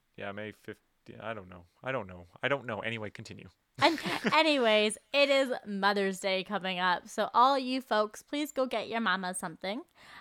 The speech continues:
Speaker 2: Um, I wanna
Speaker 1: It's a good
Speaker 2: recommend
Speaker 1: one.
Speaker 2: a girl at work who makes, uh, tote bags. So if you're looking for a gift for your mom, her account is Fern Threads.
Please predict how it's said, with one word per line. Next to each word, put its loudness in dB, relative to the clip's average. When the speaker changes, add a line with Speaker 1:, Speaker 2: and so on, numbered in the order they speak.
Speaker 2:
Um, 4
I 2
wanna 2
Speaker 1:
It's 0
a 4
good 2
Speaker 2:
recommend 0
Speaker 1:
one. -14
Speaker 2:
a 0
girl 2
at -2
work -6
who -2
makes, -8
uh, 2
tote -4
bags. 0
So 0
if -2
you're 2
looking -4
for 0
a -2
gift -4
for -8
your 0
mom, 2
her 0
account 0
is 0
Fern 2
Threads. 0